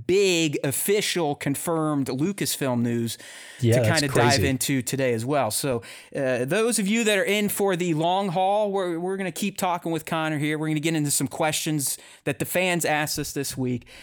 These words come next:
Speaker 1: We'll tackle the news, Mando and Grogu. What does it mean for Mando season four? Is it gonna be season four, or is it gonna be something extra? And then obviously we have a, a special topic planned where Connor and I are gonna take you on a tour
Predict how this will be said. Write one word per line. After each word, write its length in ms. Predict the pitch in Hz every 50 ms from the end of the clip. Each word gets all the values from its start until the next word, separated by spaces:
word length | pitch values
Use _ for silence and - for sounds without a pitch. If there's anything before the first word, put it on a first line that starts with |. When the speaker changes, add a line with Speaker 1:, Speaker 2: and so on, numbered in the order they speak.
| - - - - _
Speaker 1:
We'll 100 | - 139
tackle 420 | - - 190 180 170 175 - 160 151
the 100 | 151 143
news, 500 | 147 143 139 135 131 131 131 127 123 120
Mando 540 | 113 147 180 175 170 170 160 156 156 147 147
and 100 | 143 127
Grogu. 380 | 135 143 139 143 139 131 143
What 240 | 135 127 175 233 233
does 160 | - 196 160
it 80 | 185 160
mean 180 | 180 180 170
for 140 | 156 - 165
Mando 360 | 156 160 160 156 151 156 143
season 360 | 139 - - 151 151 139 143 131
four? 240 | - 151 147 160
Is 160 | - 277 302 294
it 80 | 240
gonna 140 | 220 208 202
be 100 | 165 170
season 320 | 151 - 175 165 147 156 143
four, 240 | - - 151 147 -
or 200 | 170 202 220 202
is 100 | 165 175
it 60 | 160
gonna 160 | 160 160 156
be 260 | 143 143 143 139 -
something 580 | - - - 175 156 147 - - 139 131 117 -
extra? 720 | - 139 156 147 - - - - 135 123 117 110 107 110 - - - - 196 180 - - - - - - _
And 220 | - 135 131 123 131
then 200 | 139 135 131 123
obviously 480 | 131 143 143 139 135 123 - 143 135
we 120 | 127 135 127
have 160 | 139 131 123
a, 160 | 131 120 117
a 160 | - 127 120
special 340 | 117 - - 139 127 - 123
topic 360 | - - 160 190 196 151 -
planned 400 | - - 135 120 120 120 117 117
where 180 | 117 120 120 113
Connor 380 | - - 151 175 202 226 208 180
and 80 | 170
I 100 | 165 165
are 60 | 160
gonna 160 | 147 156 147 143
take 360 | - - 170 170 170 160 -
you 140 | 170 160 143
on 140 | 147 147
a 80 | 143 131
tour 580 | 107 - - 254 277 269 190 156 143 127 131